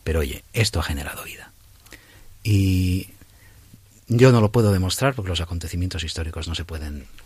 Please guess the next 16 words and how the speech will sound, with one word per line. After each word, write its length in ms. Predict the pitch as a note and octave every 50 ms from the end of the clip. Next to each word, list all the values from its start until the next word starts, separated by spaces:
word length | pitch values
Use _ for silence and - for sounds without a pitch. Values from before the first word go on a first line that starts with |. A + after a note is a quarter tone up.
| - - - - -
recrear 880 | - D#2+ D#2+ E2 D#2+ D2+ D2 D2+ - - - D2 D2 D2+ D#2+ D#2 D#2 E2+ G2+ -
en 120 | F#2 F2+
un 100 | E2+ E2
laboratorio, 640 | D#2 D2 D2 C#2+ - - - F#2+ G2 A2 A#2+ D3 - - - - - - - - - - - - - _ -
no 100 | - F#2+
lo 100 | F2 D2+
puedo 220 | - E2 D#2+ D2+ D2+
demostrar, 580 | D2+ D2 D#2 E2 - - A#2 B2 C3+ D3+ - - - - - - - - - - - - - -
pero 140 | - G#2+ G2+
sí 100 | - B2
que 100 | A2+ B2
puedo 220 | A2 - A2+ G#2 G2
mostrar 520 | F#2 F#2 - - - B2 C3 C3+ C3+ - -
la 320 | A2+ G#2 G#2 G2 F#2 - - - -
raci-, 540 | G#2 G#2 G2+ G2+ G#2 G#2 - - - G2+ - -
racionalidad 1000 | G2+ G2+ G2+ G2+ G2+ G2+ - - F#2+ F2 F2 E2+ E2+ E2+ E2+ E2+ E2 F#2 F2